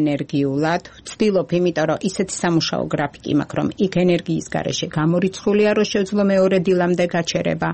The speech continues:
სახლში ვტოვებ ჩემ შვილს, ანასტასიას, რომელიც მეათე კლასელია, და დედას. წავედი. ჩემთვის სამსახურის გარდა სხვა არაფერი არ არსებობს, როცა ვიწყებ სამსახურს. მივდივარ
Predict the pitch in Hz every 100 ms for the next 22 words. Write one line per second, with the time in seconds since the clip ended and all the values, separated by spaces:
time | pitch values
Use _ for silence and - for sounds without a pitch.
0 | - - 233 - - 196 - 202 185 165
1 | 147 - 208 190 - 202 208 254 254 -
2 | - - 185 190 196 - 202 - 254 240
3 | 202 190 202 202 - 202 208 202 214 208
4 | 185 185 214 202 220 285 - - 247 175
5 | 151 135 143 - - - - 185 160 131
6 | 120 123 139 135 - - 226 233 269 277
7 | 214 185 196 - 185 165 - 185 180 -
8 | - 147 143 - 160 165 147 170 - 190
9 | 202 233 - - 196 - - - 165 -
10 | - - - - - - - - 180 233
11 | 240 226